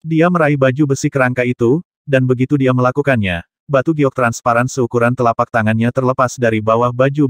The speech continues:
besi yang menutupi kerangka itu. Karena transparansi, sulit bagi siapapun untuk menemukannya. Su Ming juga hanya menyadarinya ketika dia merobek baju besi ungu itu dari kerangka. Tanpa sedikit pun keraguan,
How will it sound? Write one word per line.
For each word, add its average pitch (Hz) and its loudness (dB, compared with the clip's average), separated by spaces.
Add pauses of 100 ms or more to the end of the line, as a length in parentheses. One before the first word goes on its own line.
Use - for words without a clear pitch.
besi 120 -2
yang 127 0
menutupi 113 -2
kerangka 107 -2
itu. 92 -4 (640)
Karena 156 0
transparansi, 147 -2 (180)
sulit 170 2
bagi 147 0
siapapun 139 -2
untuk 147 -2
menemukannya. 104 -2 (460)
Su 170 0
Ming 147 0
juga 143 2
hanya 139 2
menyadarinya 123 0
ketika 131 0
dia 143 0
merobek 110 0
baju 131 0
besi 139 -2
ungu 147 -2
itu 135 0
dari 117 0
kerangka. 92 -2 (640)
Tanpa 165 0
sedikit 151 -2
pun 147 0
keraguan, 127 0